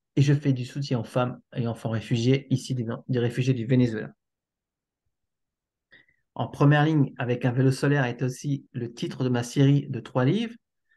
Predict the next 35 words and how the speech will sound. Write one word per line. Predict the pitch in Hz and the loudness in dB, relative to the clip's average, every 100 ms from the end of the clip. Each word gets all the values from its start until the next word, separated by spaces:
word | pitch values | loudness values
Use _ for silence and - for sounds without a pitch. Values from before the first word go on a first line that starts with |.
| _ _ | _ _
que | - | -10
vous | 110 113 113 | -8 -8 -10
pouvez | - 131 139 | -2 0 0
trouver | - 131 | 0 0
à | 123 | 0
l'accueil. | 110 - 160 208 220 - _ _ _ _ _ _ _ - | -4 -2 -2 -2 -8 -20 _ _ _ _ _ _ _ -12
Donc, | 120 113 | -10 -8
Pouvoir | 151 147 147 | -2 2 4
vivre | 135 135 | 2 0
sur | - 135 | -4 -10
Terre, | - 147 165 165 - _ | -6 -4 -2 -4 -10 _
Pouvoir | - 131 139 131 | -2 2 2 4
vivre | 135 123 | 2 0
en | 123 | -4
paix | 143 156 - - _ _ _ _ _ _ - | -2 -2 -4 -10 _ _ _ _ _ _ -6
et | 127 | -2
le | 127 | 0
dernier, | 127 123 131 147 - | 0 0 0 0 -6
Pouvoir | - 127 131 | -10 -4 -2
rester | 123 120 - | -2 -6 -10
humain. | 113 110 113 - _ _ _ _ _ _ _ _ _ _ _ _ _ _ _ _ _ _ _ _ _ _ _ _ _ _ _ _ - | -8 -8 -12 -14 _ _ _ _ _ _ _ _ _ _ _ _ _ _ _ _ _ _ _ _ _ _ _ _ _ _ _ _ -8
Je | 107 | -4
vais | 117 123 | 0 2
représenter | 120 127 143 139 135 139 | 2 4 6 6 4 2
le | 131 | 2
mouvement | 131 135 | 2 2
de | 131 | 2
la | 127 | 0
paix | 127 135 135 - _ _ _ _ _ | -2 -4 -4 -12 _ _ _ _ _
à | - | -2
la | 127 127 | -2 -2
cop | - 139 139 | 0 -2 -2
quinze | 139 139 120 | 0 0 0
de | 120 | -4
Montréal | 120 113 117 127 151 | -6 -6 -4 -2 -4